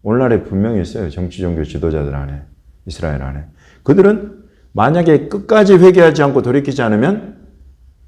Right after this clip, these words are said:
바-, 반드시 그들은 영원한 형벌에 들어가게 돼 있다. 예수님 말씀 안에 그게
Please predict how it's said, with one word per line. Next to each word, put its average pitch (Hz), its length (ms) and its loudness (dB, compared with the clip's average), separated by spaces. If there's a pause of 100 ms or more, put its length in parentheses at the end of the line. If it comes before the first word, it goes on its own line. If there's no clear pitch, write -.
(100)
바-, - 420 -12
반드시 143 680 0
그들은 113 580 -2 (280)
영원한 101 720 -6
형벌에 139 380 0
들어가게 95 340 0
돼 76 100 -4
있다. 76 340 -12 (340)
예수님 139 400 -2
말씀 110 280 -4
안에 90 200 -4
그게 78 240 -6